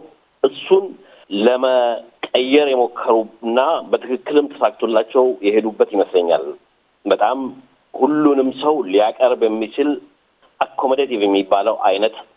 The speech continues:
አካሄድ የሄዱበት ነው። ሁለተኛው ሀሳብ ላይ እንጂ ቡድኖች ወይም ፖለቲካ ስብስቦችን ሬዲኩል በማድረግ በተለመደው ይሄ ልክ ልኩን ነግሬ መጣሁ የሚለውን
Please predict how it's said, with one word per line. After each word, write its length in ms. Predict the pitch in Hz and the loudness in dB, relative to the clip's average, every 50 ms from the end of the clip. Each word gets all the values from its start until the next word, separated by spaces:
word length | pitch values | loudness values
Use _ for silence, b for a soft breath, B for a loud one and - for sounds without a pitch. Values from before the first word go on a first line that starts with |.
| _ _ - | _ _ -6
አካሄድ 400 | - - - 104 92 104 113 104 | -4 -2 -2 -2 -2 0 0 0
የሄዱበት 440 | 95 85 82 95 92 92 - 101 - 95 | 0 0 0 -2 0 0 0 -2 0 0
ነው። 120 | 120 - - - - _ _ _ _ _ _ _ _ - _ - | -2 -2 -2 -6 -20 _ _ _ _ _ _ _ _ -16 _ 0
ሁለተኛው 680 | 104 110 123 131 - - 165 151 147 151 160 160 170 175 - - - - _ _ _ _ - - | 2 2 2 0 0 0 0 0 2 2 2 2 0 0 -2 -6 -14 -20 _ _ _ _ -12 -10
ሀሳብ 760 | - - - 165 175 170 - - - - - 170 160 151 147 | -6 -2 -2 -2 -4 -4 -12 -20 -12 -6 -2 -2 -2 0 2
ላይ 240 | 147 135 127 113 107 98 | 2 2 2 2 0 -2
እንጂ 220 | 101 104 107 101 120 156 196 233 285 339 - _ _ _ _ _ _ _ - | -2 -4 -4 -2 -2 -2 -2 -2 -4 -8 -14 _ _ _ _ _ _ _ -6
ቡድኖች 560 | 233 220 233 262 - 277 - 156 175 196 - - - - - _ _ _ _ - | -2 0 0 2 2 2 2 2 2 0 -4 -10 -18 -18 -20 _ _ _ _ 0
ወይም 380 | 120 127 120 113 113 113 113 110 107 104 - - _ _ _ - | 2 2 4 4 2 2 0 0 -2 -6 -8 -16 _ _ _ -18
ፖለቲካ 340 | - 95 - 117 117 - - 139 | -8 -4 -2 -2 0 0 0 0
ስብስቦችን 680 | 131 - 139 127 127 - - 135 139 135 - - 175 160 120 120 | 2 2 2 2 0 0 2 2 2 2 2 0 0 2 2 2
ሬዲኩል 500 | 123 143 147 143 175 180 - - 160 135 | 2 2 2 0 -2 0 2 2 2 2
በማድረግ 420 | 117 123 120 117 104 107 98 92 - | 2 2 2 2 2 2 2 0 -2
በተለመደው 580 | - - - 107 101 101 98 98 90 95 95 | -2 -2 2 2 2 2 2 2 2 2 2
ይሄ 160 | 92 98 107 98 | 2 0 -2 0
ልክ 280 | 107 131 147 - - - | 0 0 -2 -2 -2 -2
ልኩን 380 | 143 131 - - - 139 143 131 | -2 -2 -2 -2 -2 0 0 2
ነግሬ 320 | 127 123 113 120 113 113 123 123 | 2 0 0 0 2 2 4 4
መጣሁ 360 | 117 113 113 - - 113 107 95 101 | 2 2 0 -2 -2 -2 -2 0 2
የሚለውን 600 | 101 104 101 104 104 104 107 104 104 107 110 | 2 2 2 2 2 4 4 4 2 2 -2